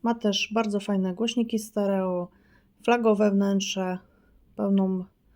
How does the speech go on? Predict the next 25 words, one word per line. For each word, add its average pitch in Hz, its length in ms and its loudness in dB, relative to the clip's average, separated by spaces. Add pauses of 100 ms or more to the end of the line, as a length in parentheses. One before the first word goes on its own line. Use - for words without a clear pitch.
(240)
specyfikację 196 720 -4
oczywiście 190 460 -4
możecie 190 380 -4
zobaczyć 190 420 -4
w 185 40 -6
recenzji 185 420 -4
na 185 120 -6
technosenior 180 680 -12
kropka 285 180 0
com. 302 160 -4 (1900)
A 254 100 6
co 233 180 0
Wam 190 200 0
się 196 120 -4
podoba 196 380 -2
w 190 40 -2
nowej 196 260 0
Sony 202 280 0
Xperia? 220 420 -2
Myślicie, 214 420 0
że 208 100 -2
ma 202 140 0
teraz 202 300 -4
szansę 226 500 0 (240)
z 226 340 0